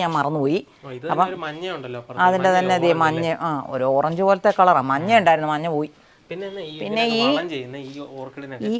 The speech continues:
Speaker 1: ഓർക്കിഡിന് ഞാൻ കൊടുക്കുന്നതെന്ന് പറയുന്നത് എൻ പി കെ മാത്രമേ ഉള്ളൂ കേട്ടോ. പല ആളുകളും പറയും ഗോമൂത്രം കൊടുക്കാം, അങ്ങനെയൊക്കെ കൊടുക്കാം. പക്ഷേ ഈ ജൈവ സാധനങ്ങൾ നമ്മൾ കൊടുക്കുമ്പം ചില സമയങ്ങളാണെങ്കിൽ നല്ലതാണ്,
Speaker 2: ഉം.
Speaker 1: പക്ഷേ എല്ലാ കാലത്തും പറ്റത്തില്ല.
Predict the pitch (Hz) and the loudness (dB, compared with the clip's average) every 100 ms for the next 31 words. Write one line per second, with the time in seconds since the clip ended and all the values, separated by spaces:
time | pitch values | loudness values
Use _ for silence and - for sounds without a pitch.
0 | - 196 226 247 - 294 320 302 175 185 | 0 6 6 6 2 2 4 4 2 4
1 | 180 160 165 170 175 151 147 151 208 - | 2 0 -2 -2 0 0 0 4 2 2
2 | 160 156 156 180 214 190 156 143 151 - | -6 -6 0 0 2 2 2 0 0 2
3 | 139 131 143 147 160 190 226 180 170 175 | 0 2 4 4 6 6 6 6 4 4
4 | 160 147 156 151 151 165 160 170 160 143 | 4 2 2 0 2 -2 0 -2 0 -2
5 | 131 175 196 - - - 165 180 175 156 | 2 2 2 -6 -20 -2 0 2 2 2
6 | 151 139 156 156 190 175 180 180 202 262 | 0 4 4 4 2 4 4 4 6 6
7 | 233 180 170 175 180 170 160 160 156 151 | 6 4 4 0 0 -2 0 2 2 0
8 | 151 196 311 - 208 262 294 208 214 269 | 2 2 2 2 4 4 4 2 2 2
9 | 285 214 170 165 165 151 147 143 131 240 | 6 4 4 -2 0 2 4 4 4 2
10 | - 147 139 - 233 226 240 226 170 165 | -2 -20 -12 2 2 6 4 4 2 2
11 | 156 - 135 | 0 0 0